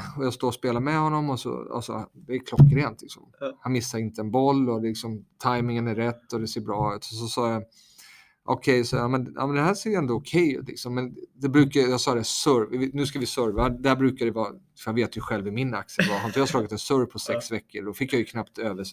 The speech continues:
Speaker 1: kom ju knappt över nät.
Speaker 2: Ja.
Speaker 1: Då sa han,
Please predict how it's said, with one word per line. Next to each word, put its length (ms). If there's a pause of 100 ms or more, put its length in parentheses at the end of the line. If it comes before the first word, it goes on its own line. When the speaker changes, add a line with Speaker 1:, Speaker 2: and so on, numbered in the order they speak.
(500)
Speaker 1:
kom 160
ju 60
knappt 280
över 140
nät. 380
Speaker 2:
Ja. 200 (960)
Speaker 1:
Då 180
sa 100
han, 100